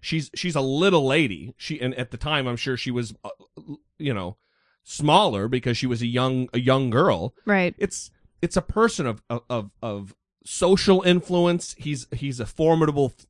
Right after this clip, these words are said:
Speaker 1: figure, uh, physically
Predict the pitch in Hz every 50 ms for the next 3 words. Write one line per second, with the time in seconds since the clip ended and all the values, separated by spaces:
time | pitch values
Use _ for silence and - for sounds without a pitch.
0 | _ _ - 151 147 143 139 139 135 127 117 - _ 127 123 117 113 107 104 107
1 | 107 _ - - _ _ _ _ _ _ _ _ _ _ _ _ _ _ _ 180
2 | 190 175 165 196 196 - 180 180 180 180 196